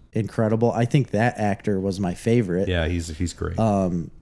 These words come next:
Speaker 1: I can't remember his actual name, but he was, like, a rich puck, which is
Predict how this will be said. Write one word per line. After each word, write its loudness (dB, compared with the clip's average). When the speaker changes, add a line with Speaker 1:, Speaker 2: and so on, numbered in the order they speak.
Speaker 1:
I 0
can't 0
remember 0
his -2
actual -2
name, 0
but -4
he 2
was, 2
like, 0
a 2
rich 0
puck, -2
which -6
is -4